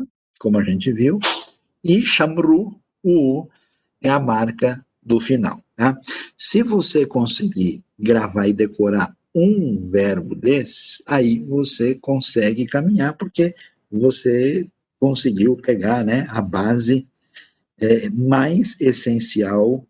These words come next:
e fundamental, é, que a gente encontra aí,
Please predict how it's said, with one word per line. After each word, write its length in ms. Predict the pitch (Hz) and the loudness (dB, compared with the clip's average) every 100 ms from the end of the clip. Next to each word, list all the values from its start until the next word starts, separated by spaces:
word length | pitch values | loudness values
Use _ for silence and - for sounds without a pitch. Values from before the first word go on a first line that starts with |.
| _ | _
e 340 | 113 120 139 139 - - | 0 2 0 -4 -10 -2
fundamental, 1040 | 147 165 143 120 104 98 - 98 104 117 - _ _ _ _ _ | 0 2 0 0 -2 -4 -4 0 0 0 -6 _ _ _ _ _
é, 720 | 110 107 107 107 107 107 104 _ _ - | 0 2 2 2 2 0 -2 _ _ -2
que 160 | 117 | 0
a 80 | 110 | 2
gente 560 | 104 107 110 113 107 123 | 0 -2 -2 -2 0 -2
encontra 540 | 113 104 107 113 120 | 0 0 0 0 -2
aí, 100 | 90 | -2